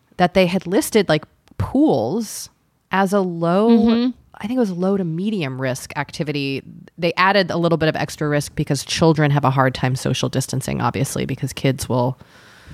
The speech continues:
Speaker 1: you know, just bop up to anybody. But that was kind of, that was very satisfying to read because I, I love a community pool.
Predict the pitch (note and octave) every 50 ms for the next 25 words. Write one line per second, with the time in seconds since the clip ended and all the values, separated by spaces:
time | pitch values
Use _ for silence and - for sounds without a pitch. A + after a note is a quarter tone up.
0 | - - - - _ _ _ _ - C#3+ - C3 - _ - D3+ - - - C#3
1 | C3+ - C3+ - - - - C#3+ F3 G#3 F#3 - B2 - - A#2 C#3 D3+ D3 -
2 | _ _ _ - - - F#3 A3+ A#3+ E4 F#4 - - - D4 E4+ D#4+ D#4 - -
3 | - _ _ _ - - G#3+ A3+ G#3+ C#4 B3+ A3+ A#3 B3+ B3+ F3 - - A3+ G#3+
4 | G#3+ G#3 - - G3 E3+ D3 D3 D3 - D#3 C#3+ C#3+ C#3+ B2+ A#2 G#2+ - - -
5 | D#3 D3 D#3+ D#3 D#3 D3+ D3 D3 - - E3+ E3 F#3+ A3 F#3 D#3+ - - E3 D3
6 | C3+ B2+ - B2 - - - C#3 A#2+ G#2+ A2 -